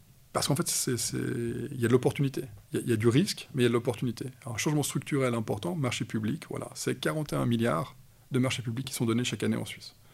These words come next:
C'est entre dix et douze pour cent de notre P I B, euh, qui évolue. Ah, c'est pas rien. Et dans ces, la, la, cette loi pour les marchés publics, on a intégré la dimension sociale environnementale dans l'adjudication, hein.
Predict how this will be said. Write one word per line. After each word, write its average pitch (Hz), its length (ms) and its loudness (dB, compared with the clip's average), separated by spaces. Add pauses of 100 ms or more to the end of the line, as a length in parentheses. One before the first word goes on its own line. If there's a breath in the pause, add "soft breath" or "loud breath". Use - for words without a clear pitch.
(140)
C'est - 240 -2
entre 113 300 -4
dix 117 400 -4
et 113 500 0
douze 110 180 -2
pour - 160 -6
cent 123 120 -2
de 110 60 2
notre 104 120 -4
P 113 100 -4
I 104 120 2
B, 101 80 0
euh, 113 260 0 (280)
qui - 80 -8
évolue. 104 220 -8 (840 loud breath)
Ah, - 20 -12
c'est - 160 2
pas 113 80 -2
rien. 151 180 2 (840)
Et 104 80 -2
dans 156 260 4
ces, 170 120 2
la, 131 320 2
la, 120 180 4
cette - 180 -2
loi 123 80 0
pour 123 120 0
les 113 80 4
marchés 117 240 0
publics, 113 540 -4 (120)
on 107 100 -2
a 107 220 0
intégré 147 640 -2 (880)
la 110 100 4
dimension 120 380 0
sociale 135 320 0
environnementale 117 580 0 (360)
dans 113 200 4
l'adjudication, 117 840 2
hein. 131 100 -10